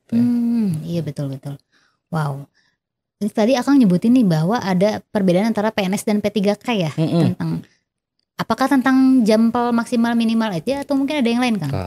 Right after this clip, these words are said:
Speaker 1: betul. Tidak hanya itu, Teh.
Speaker 2: Hmm.
Speaker 1: Bahkan mungkin dari segi undang-undang A S N memang belum ada turunannya, kita tunggu sampai ini. Eh, saking pentingnya pengembangan kompetensi,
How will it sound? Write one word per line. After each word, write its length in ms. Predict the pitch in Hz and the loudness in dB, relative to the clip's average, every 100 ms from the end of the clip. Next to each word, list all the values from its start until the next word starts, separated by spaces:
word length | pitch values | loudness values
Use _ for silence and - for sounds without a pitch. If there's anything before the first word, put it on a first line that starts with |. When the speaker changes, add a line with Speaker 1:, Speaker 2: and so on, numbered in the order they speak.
| 87 | -8
Speaker 1:
betul. 320 | - 95 87 - | -4 -4 -4 -2
Tidak 160 | 110 | 0
hanya 240 | 117 123 120 | 0 0 0
itu, 160 | 135 147 | -2 -2
Teh. 240 | 101 98 _ - | -2 -6 _ -4
Speaker 2:
Hmm. 240 | 226 233 | -2 0
Speaker 1:
Bahkan 880 | 107 104 104 - 101 98 117 151 165 _ _ _ _ _ - | 0 -2 -4 -6 -2 0 0 -2 -8 _ _ _ _ _ -6
mungkin 400 | 131 127 180 180 | -2 0 0 2
dari 160 | 139 | 2
segi 240 | 139 139 120 | 0 -2 0
undang-undang 560 | 113 113 113 107 107 | 2 2 2 2 0
A 160 | 101 95 | 0 -2
S 160 | 139 - | -4 -4
N 320 | 104 104 117 | -4 -2 -2
memang 240 | 110 127 | 0 0
belum 240 | 110 107 95 | 0 0 -2
ada 160 | 98 | -4
turunannya, 560 | - 101 101 110 110 120 | -4 -4 -2 0 -2 -4
kita 240 | 104 101 | -4 -4
tunggu 160 | 101 98 | -4 -6
sampai 240 | 98 95 90 | -6 -6 -6
ini. 240 | 95 101 - _ _ _ | -6 -6 -8 _ _ _
Eh, 240 | 101 101 101 | -2 0 0
saking 320 | 107 110 107 | -4 -4 -4
pentingnya 800 | 104 104 - 107 107 104 104 104 | -4 -4 -2 -2 0 0 0 -2
pengembangan 400 | - 101 101 101 | -2 -2 -2 -4
kompetensi, 640 | 101 - 98 95 131 147 | -4 -2 -4 -2 -4 -4